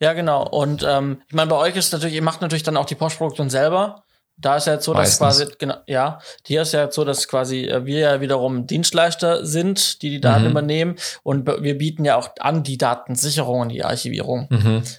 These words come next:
Speaker 1: dementsprechend. Also wenn da mal was bei denen verloren geht, dann klingeln die bei uns und fragen bei uns nochmal nach, ob sie's haben können.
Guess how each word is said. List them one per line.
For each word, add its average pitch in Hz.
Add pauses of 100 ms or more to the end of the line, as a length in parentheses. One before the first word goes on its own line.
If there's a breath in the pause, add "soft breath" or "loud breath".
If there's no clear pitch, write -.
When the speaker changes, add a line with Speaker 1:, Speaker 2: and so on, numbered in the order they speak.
(160)
Speaker 1:
dementsprechend. 120
Also 123
wenn 127
da 127
mal 160
was 139
bei 123
denen 139
verloren 156
geht, 143
dann 131 (220)
klingeln 143
die 143
bei 123
uns 143
und 143
fragen 127
bei 120
uns 139
nochmal 131
nach, 131 (300)
ob -
sie's 139
haben 170
können. 131